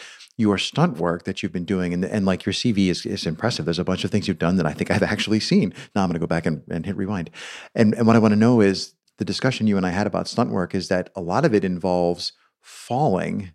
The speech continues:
which sounds obvious, like, yeah, that's what stunt people do. But, but being able to fall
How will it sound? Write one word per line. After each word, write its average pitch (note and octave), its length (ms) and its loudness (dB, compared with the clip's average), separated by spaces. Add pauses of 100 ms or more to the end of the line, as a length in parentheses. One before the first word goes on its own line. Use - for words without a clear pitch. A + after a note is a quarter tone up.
(100)
which G2 360 -2
sounds F2 320 -4
obvious, F2 400 0
like, E2+ 180 -6
yeah, F#2+ 140 -2
that's F2 200 -4
what F#2 100 0
stunt G2 200 -2
people F2+ 160 0
do. F#2+ 240 2
But, E2+ 200 -2 (440)
but - 220 -2
being D3 180 4
able B2 200 4
to G2+ 120 2
fall A2+ 880 -2